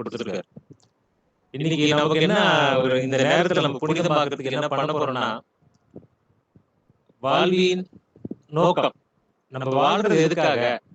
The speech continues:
அப்படின்றது ஒரு சின்ன ஒரு, சும்மா ஒரு நினைவூட்டல் தான். எல்லாருக்கும் எல்லா விஷயம் தெரியும் சாயிரம்.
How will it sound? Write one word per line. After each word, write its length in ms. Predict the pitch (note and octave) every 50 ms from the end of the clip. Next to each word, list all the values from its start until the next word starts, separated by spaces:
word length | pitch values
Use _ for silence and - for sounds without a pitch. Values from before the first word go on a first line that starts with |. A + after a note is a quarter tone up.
| _ _ _ _ _ _ _ _ _ _ _ -
அப்படின்றது 560 | C3+ C#3 C#3 C#3 D3+ D3+ D#3 F3 F#3 F#3 F3+
ஒரு 240 | D#3+ D3 D3 C3 B2
சின்ன 400 | - - G#3+ A#3 A3+ G#3 G3+ G3
ஒரு, 580 | - D3+ B2+ B2 A#2+ A#2 A2+ G#2+ G#2 G#2 G#2 - - _ _
சும்மா 360 | _ - - F#3 G3+ G#3+ G3+ G3
ஒரு 260 | E3+ E3 D3 C#3+ C3+
நினைவூட்டல் 560 | C#3+ E3 - F3 - A#3 G#3+ G#3 F#3+ D#3+ -
தான். 180 | - - C3 A2
எல்லாருக்கும் 500 | C3+ C#3+ E3+ - G3+ G3+ G3+ G#3 G3+ G3+
எல்லா 200 | F#3 F#3 F#3 F#3+
விஷயம் 240 | F3+ F3+ F#3+ F#3+
தெரியும் 300 | F3 D3+ D3+ D#3 D#3 D3+
சாயிரம். 300 | B2+ A#2 A#2 G#2 G2 -